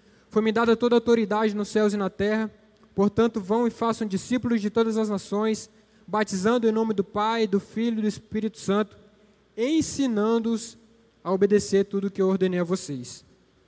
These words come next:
Ensinando. Então Jesus ordenou aos seus discípulos que ele ensinassem esses novos discípulos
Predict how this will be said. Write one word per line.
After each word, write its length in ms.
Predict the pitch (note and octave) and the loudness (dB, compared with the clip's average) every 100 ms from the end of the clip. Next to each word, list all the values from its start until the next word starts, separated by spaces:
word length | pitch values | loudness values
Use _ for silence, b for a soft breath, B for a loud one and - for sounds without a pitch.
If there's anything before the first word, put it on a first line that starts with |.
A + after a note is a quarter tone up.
| _ _ - F3+ - | _ _ -14 -14 -4
Ensinando. 720 | A#3 C4 C4 A3 F#3+ E3+ C3+ - - _ _ - | -2 -2 -2 0 0 -2 -6 -20 -20 _ _ -10
Então 240 | F3+ A3+ | 0 2
Jesus 580 | A3+ A#3 F#3 G3+ C#4 D#4 | 6 4 4 0 0 2
ordenou 480 | B3+ B3 A3+ G#3+ A3 | 2 4 4 4 2
aos 100 | B3+ | 2
seus 160 | B3+ A3+ | 0 0
discípulos 540 | G#3 - A#3 A#3 - | -2 -2 -2 -4 -6
que 140 | - | -2
ele 240 | G#3 G3+ F3+ | 0 0 -2
ensinassem 960 | A3 C#4 - B3 G3+ G3+ C#4+ D4 D4 C4+ b b b b b | -2 -4 -2 -2 -2 0 0 0 -2 -4 b b b b b
esses 340 | G3 C4 C4 A3+ | 4 4 4 2
novos 320 | A3+ A3+ G#3 | 2 2 0
discípulos 600 | G#3 - C4+ C#4 C#4 | -2 2 0 0 -6